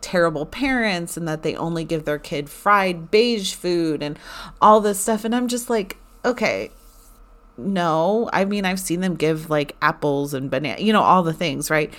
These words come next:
And blueberries, and, but it just, like, doesn't matter. No matter what they do, like, these people hate them. And then there's other, like, s-, threads for different YouTubers. And, you know, I just got done saying, I really like watching different, like, Disney YouTubers. So there's a whole thing about them.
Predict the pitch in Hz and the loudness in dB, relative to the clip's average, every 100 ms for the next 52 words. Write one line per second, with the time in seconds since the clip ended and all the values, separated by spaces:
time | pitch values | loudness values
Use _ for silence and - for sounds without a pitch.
0 | - - - 180 202 285 247 208 180 175 | -20 -20 -10 -4 2 4 6 6 6 4
1 | 165 165 185 170 - 196 - 269 247 233 | 2 0 -2 -4 -10 -16 8 10 12 10
2 | 240 220 220 190 175 170 151 143 156 190 | 4 2 2 2 0 0 0 2 2 2
3 | 196 190 165 170 180 202 196 147 143 151 | 4 2 4 4 4 2 2 2 2 2
4 | 165 151 147 156 156 160 - 180 160 151 | 2 0 0 0 0 -2 -6 -8 -2 -2
5 | 147 - 143 - 87 - 220 233 254 254 | -2 -4 -6 -4 -6 -2 0 2 0 0
6 | 233 - 220 294 320 208 190 185 - - | -2 -2 -2 0 2 2 0 -6 -18 -20
7 | - - - - - - 202 180 - - | -20 -20 -20 -20 -20 -2 2 2 0 -6
8 | - - - 175 175 170 170 180 190 - | -4 -4 -4 -2 4 6 6 4 -2 -8
9 | - - 202 190 180 151 220 - 302 - | -8 -2 4 4 4 6 4 4 -2 -2
10 | 160 160 175 160 151 160 - 202 233 240 | -4 -2 -2 2 2 2 0 0 2 4
11 | 226 - 175 180 180 - 170 165 180 185 | 2 2 0 -2 -4 -2 0 0 0 0
12 | 190 330 214 - 127 139 180 220 277 381 | 0 0 0 0 2 2 2 4 2 2
13 | 269 262 220 190 190 190 147 196 190 269 | 0 0 0 0 -2 -2 -4 -4 -2 -2
14 | 302 233 170 - 156 123 - 220 247 277 | 0 0 0 -2 -2 -2 0 2 4 6
15 | 226 196 - - 220 220 214 208 196 160 | 4 4 -2 4 8 10 8 6 2 -2
16 | 143 - - - 78 160 | 0 -2 -2 -4 -6 -8